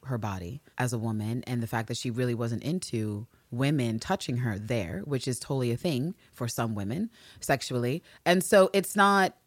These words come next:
like, it would be a double whammy if she's gonna have issues with Missus Barlow being like, "I wanna be near, I wanna be near you." And she's like, "Girl, I don't, <laughs> that's not what we do."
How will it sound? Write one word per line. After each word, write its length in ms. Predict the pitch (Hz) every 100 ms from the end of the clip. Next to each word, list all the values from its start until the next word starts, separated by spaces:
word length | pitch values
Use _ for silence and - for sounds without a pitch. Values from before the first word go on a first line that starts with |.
| -
like, 160 | 196
it 80 | 220
would 100 | 226
be 120 | 226
a 40 | 190
double 300 | 196 208 190
whammy 400 | 190 226 254 262 - -
if 140 | 196 190
she's 180 | 220
gonna 160 | 196 202
have 180 | 196 160
issues 440 | 196 - 208 202
with 420 | 175 156 147 - - _ _
Missus 280 | 175 180 180
Barlow 600 | 139 180 185 185 185 185 -
being 180 | 170
like, 200 | 165 165
"I 60 | 214
wanna 180 | 247 254
be 140 | 247
near, 380 | 233 254 240 185
I 60 | 175 _
wanna 140 | 220 226
be 120 | 220
near 200 | 226 233
you." 120 | 196
And 80 | 175
she's 120 | 208
like, 140 | 214
"Girl, 100 | 240
I 80 | 262
don't, 160 | 330 302 254 -
<laughs> 220 | - -
that's 200 | - 214
not 140 | 196 208
what 160 | -
we 140 | - 180
do." 400 | 180 147 123